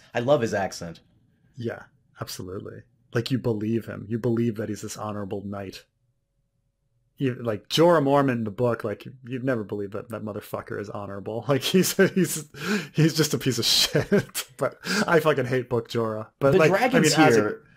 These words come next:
Speaker 1: well, the dragon eggs here, are they the dragon eggs that, uh, uh, the Farwin girl, she sells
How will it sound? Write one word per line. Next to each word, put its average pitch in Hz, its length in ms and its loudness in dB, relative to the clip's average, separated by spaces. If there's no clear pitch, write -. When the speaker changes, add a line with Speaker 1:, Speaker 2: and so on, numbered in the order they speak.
Speaker 1:
well, 165 200 2
the 160 100 4
dragon 208 320 2
eggs 180 160 0
here, 151 160 0
are 135 100 2
they 165 240 2
the 196 480 -4
dragon 139 340 0
eggs 127 240 2
that, 113 400 2
uh, 120 40 2
uh, 95 380 0
the 113 100 -8
Farwin 123 460 4
girl, 98 500 2
she - 200 -6
sells 117 380 4